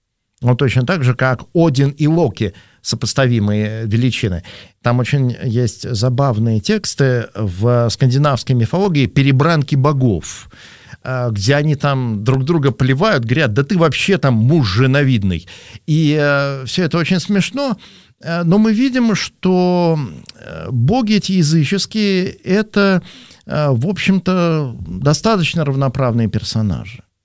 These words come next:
Э, они все принадлежат к одной компании богов.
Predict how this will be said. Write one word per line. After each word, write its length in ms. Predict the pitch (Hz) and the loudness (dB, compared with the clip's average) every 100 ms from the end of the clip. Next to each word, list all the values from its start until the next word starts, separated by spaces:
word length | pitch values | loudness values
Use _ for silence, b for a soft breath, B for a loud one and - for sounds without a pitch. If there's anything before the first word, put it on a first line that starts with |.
| _ _ _ _ _ _ _ _ _ _ - | _ _ _ _ _ _ _ _ _ _ -10
Э, 440 | 87 82 80 80 87 | -4 -2 0 -2 -6
они 300 | - 117 139 | 0 2 4
все 280 | 143 - 226 | 2 0 0
принадлежат 600 | - 156 143 127 151 170 | 2 2 2 2 2 0
к 40 | 147 | 0
одной 260 | 123 151 | 2 2
компании 560 | 135 135 117 156 147 135 | 2 0 2 0 2 2
богов. 640 | 110 143 120 104 - - | 2 0 0 0 -4 -16